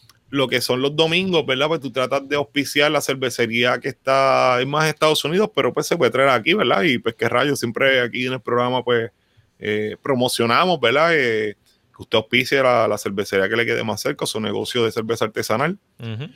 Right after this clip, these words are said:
Speaker 1: Pero entonces es como un tema, este, todos los domingos, pues entonces esta cervecería tal vez, pues, tira algún tipo de especial para atraer la gente, en growlers o lo que sea, y más lo, con lo que está pasando, que a lo mejor lo podemos adaptar acá. Eh, y entonces, eh,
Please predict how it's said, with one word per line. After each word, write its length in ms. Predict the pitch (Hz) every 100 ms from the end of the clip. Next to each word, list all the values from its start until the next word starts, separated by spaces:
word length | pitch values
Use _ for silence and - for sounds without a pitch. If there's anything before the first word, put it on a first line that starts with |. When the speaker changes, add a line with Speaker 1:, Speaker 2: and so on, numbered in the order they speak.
| _ -
Speaker 1:
Pero 100 | 127
entonces 280 | 113 135 139
es 340 | 147 135 -
como 380 | 175 165 156 151
un 100 | 165
tema, 400 | 156 127 113 113
este, 180 | 107 120
todos 240 | 123 120
los 120 | 135
domingos, 360 | 147 160 202 202
pues 140 | 131
entonces 520 | 117 113 143 135 135 127
esta 140 | 131
cervecería 440 | - 139 127 135
tal 100 | 139
vez, 140 | 147 147
pues, 100 | 156
tira 160 | 131
algún 220 | 120 123 135
tipo 180 | 135 135
de 60 |
especial 480 | - 131 - 165 156
para 200 | 147 123
atraer 180 | 113 120
la 160 | 131
gente, 480 | 156 202 190 139 143
en 100 | 123
growlers 460 | 107 113 131 135 -
o 80 | 131
lo 80 | 131
que 100 | 131
sea, 240 | 180 180
y 60 | 131
más 160 | 113
lo, 80 | 117
con 120 | 123
lo 60 | 123
que 60 |
está 160 | 120 117
pasando, 500 | 123 - 190 170 143
que 60 | 117
a 60 |
lo 80 | 104
mejor 160 | 101 107
lo 100 | 107
podemos 300 | 113 113 120
adaptar 320 | 117 - 120
acá. 260 | 127 170 - _ _ _ _ _ _ _ _ -
Eh, 400 | 123 117 113 -
y 120 | 160
entonces, 760 | 139 127 143 147 - 156 165 - -
eh, 640 | 160 156 156 147 143